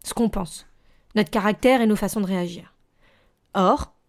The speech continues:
et je pense qu'on en a déjà eu la démonstration au cours de tous ces épisodes, bah, c'est une illusion complète. On est des êtres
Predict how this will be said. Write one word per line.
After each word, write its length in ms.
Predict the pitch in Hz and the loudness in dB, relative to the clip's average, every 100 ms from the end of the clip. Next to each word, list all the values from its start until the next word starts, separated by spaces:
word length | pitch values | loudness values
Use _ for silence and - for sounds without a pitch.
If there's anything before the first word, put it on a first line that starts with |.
| _ | _
et 80 | 214 | -2
je 80 | - | 0
pense 180 | 247 - | -2 -2
qu'on 160 | 190 | -4
en 100 | 170 | -2
a 80 | 160 | -2
déjà 400 | 156 214 233 233 | -2 0 4 4
eu 80 | 233 | 4
la 100 | 202 | 2
démonstration 640 | 190 185 - 202 - 220 | 2 -2 -2 -4 -2 -2
au 40 | 165 | 0
cours 200 | 208 175 | -2 -2
de 100 | 160 | -4
tous 180 | - | -6
ces 220 | - 208 185 | -2 0 0
épisodes, 460 | - 165 190 233 - - - _ _ - | -4 -2 0 -2 -8 -20 -20 _ _ -2
bah, 80 | 247 | -2
c'est 160 | - 190 | 0 2
une 120 | 190 | 2
illusion 320 | 190 190 254 | 4 0 -2
complète. 640 | - 220 220 339 - - _ _ _ _ _ _ _ _ - | -4 -6 -4 -6 -8 -20 _ _ _ _ _ _ _ _ 0
On 140 | 262 | 4
est 100 | 262 | 6
des 200 | 262 254 | 4 4
êtres 320 | 277 294 - | 2 2 -12